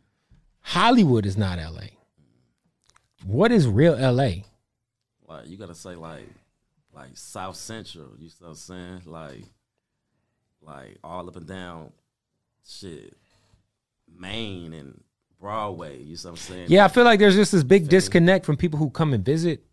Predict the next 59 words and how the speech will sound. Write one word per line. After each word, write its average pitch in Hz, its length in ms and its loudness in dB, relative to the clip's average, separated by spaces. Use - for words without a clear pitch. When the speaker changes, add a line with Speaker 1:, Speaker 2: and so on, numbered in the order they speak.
Speaker 1:
and - 100 -20
be 127 80 -6
like, 131 160 -6
"Yeah, 170 120 -4
I 165 40 -6
was 156 140 -6
in 151 100 -4
L 156 200 -4
A." 131 100 -2
But, 113 80 -8
like, 107 140 -6
But 92 160 -12
were 113 320 -6
you? 185 340 -2
Or 123 80 -4
were 135 60 2
you 143 180 4
at, 123 140 0
like, 113 360 -4
Toca 127 260 -2
Madera 110 560 0
in 101 400 -4
West 110 220 -2
Hollywood. 107 640 -4
Like, 95 280 -12
it's 120 140 -8
not 156 180 -2
the - 60 -6
same 120 280 0
thing. 101 320 -6
Speaker 2:
I 85 60 -14
say, 78 180 -20
they 90 140 -14
just 95 180 -16
say 101 160 -12
that 87 180 -14
shit 85 220 -16
just 80 200 -18
to 71 60 -20
be 78 100 -20
saying 82 280 -18
it. 78 180 -16
Speaker 1:
The 170 100 4
most 240 340 6
L 202 200 8
A 214 80 8
you 190 200 8
were 175 140 8
at 156 240 4
was 120 120 0
when 123 140 2
you 123 100 4
landed 131 380 4
Speaker 2:
Yep, 120 80 4
Speaker 1:
at 123 60 2
Speaker 2:
yep. 127 60 2
Speaker 1:
L 123 120 2
A 123 120 4
X. - 460 -6